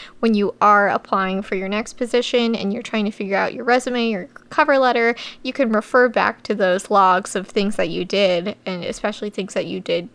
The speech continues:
uh, repeatedly or things that really made an impact. You'll remember it, like, "Oh, that's right, I did do this," or "I, I did help coordinate," or whatever the case may be. So it's good to keep a log of things you've done. And yeah, like Eric said, with p-,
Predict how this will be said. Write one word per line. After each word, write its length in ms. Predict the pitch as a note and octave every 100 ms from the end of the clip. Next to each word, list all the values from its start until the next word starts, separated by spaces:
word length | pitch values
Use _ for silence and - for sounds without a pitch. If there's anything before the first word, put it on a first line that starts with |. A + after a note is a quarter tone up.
| -
uh, 180 | A3 C3 -
repeatedly 800 | F#3+ G3 - G3 F#3+ F#3 F#3 F3
or 160 | G3 - -
things 260 | - F#3+ G3
that 120 | F3
really 180 | F3 E3+
made 180 | F3
an 120 | - F#3
impact. 520 | A#3 - G3 F#3+ -
You'll 120 | F#3
remember 400 | F3+ F3 G3 F#3
it, 160 | F3+ C4+
like, 180 | F#3+ -
"Oh, 260 | E4 D#4
that's 240 | A#3+ A#3+ -
right, 180 | G#3 -
I 60 | B3
did 220 | F4 F4
do 160 | G3+
this," 300 | F3 F3 -
or 60 | A3+
"I, 160 | G3 F#3+ - - -
I 40 | D4+
did 180 | E4
help 260 | - G#3+ G#3+
coordinate," 560 | - G#3+ F#3+ F#3 F#3 F3+
or 140 | F3 - - -
whatever 300 | F#4+ F4 B3+
the 100 | G3
case 320 | G#3+ F#3 -
may 160 | F#3+
be. 320 | G3 - - -
So 280 | - - -
it's 180 | C4
good 240 | - F4+ E4
to 360 | - A#3 G#3+ G#3 _ _ _ -
keep 240 | - B3+
a 20 |
log 380 | F#3+ F#3 F#3 F3+
of 100 | F3+
things 340 | - F#3 F#3 -
you've 180 | F3+ -
done. 400 | F3 E3+ F#3 G3+ _ _
And 180 | G3 F#3
yeah, 140 | A#3+ G#3
like 180 | F#3 F#3+
Eric 220 | F#3 F3+
said, 280 | - F3+ F3
with 120 | G#3 -
p-, 100 | -